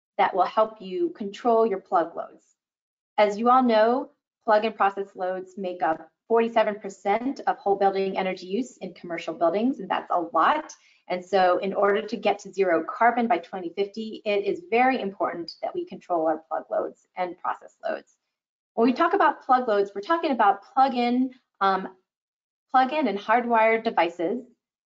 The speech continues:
that are not part of any other building end use, such as lighting, um, H vac, um, or refrigeration.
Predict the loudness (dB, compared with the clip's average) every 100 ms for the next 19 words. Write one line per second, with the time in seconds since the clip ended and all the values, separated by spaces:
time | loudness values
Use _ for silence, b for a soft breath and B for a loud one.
0 | 0 0 2 2 0 -2 2 2 0 -8
1 | -6 -6 -2 -2 -2 -4 -2 -2 -4 -6
2 | -8 -4 -4 -2 -6 -10 -10 -6 2 2
3 | 2 -2 -8 b b b _ 0 2 2
4 | -2 -2 0 0 2 2 2 0 -12 _
5 | _ _ _ _ _ -2 0 0 0 2
6 | 0 -4 -10 -14 -16 -18 -20